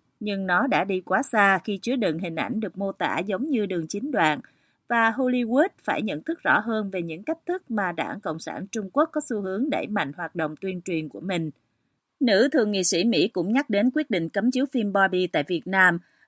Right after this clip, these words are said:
và mối quan ngại của Philippines về bộ phim này. Bà nói, việc sử dụng đường chín đoạn này là nguyên nhân gây ra sự nhạy cảm về địa chính trị. Bất chấp nội dung của bộ phim Barbie, những cáo buộc về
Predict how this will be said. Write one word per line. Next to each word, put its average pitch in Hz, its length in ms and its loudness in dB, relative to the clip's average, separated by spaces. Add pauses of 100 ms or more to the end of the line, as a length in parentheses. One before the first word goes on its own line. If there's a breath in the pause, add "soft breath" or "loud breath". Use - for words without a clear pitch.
và 190 280 6
mối 196 300 2
quan 202 180 0
ngại 160 260 4
của 143 400 -2
Philippines 190 580 -4
về 175 160 0
bộ 151 240 0
phim 185 180 -4
này. 165 280 0 (500)
Bà 180 160 4
nói, 175 360 4 (420)
việc 254 200 2
sử - 80 -2
dụng 202 300 0
đường 196 180 -2
chín 294 240 -2
đoạn 175 260 2
này 175 200 0
là 175 120 2
nguyên 196 280 -2
nhân 190 260 -2
gây 185 160 0
ra 180 220 0 (100)
sự 170 80 -2
nhạy 160 240 -2
cảm 165 340 -4
về 190 160 -2
địa 156 200 0
chính 233 240 -2
trị. 165 320 2 (500)
Bất 277 160 0
chấp 330 220 0
nội 175 180 2
dung 202 220 -2
của - 160 -10
bộ 175 220 -4
phim 196 180 -4
Barbie, 190 440 2 (380)
những 202 180 -4
cáo 330 160 0
buộc 233 240 0
về 202 120 -2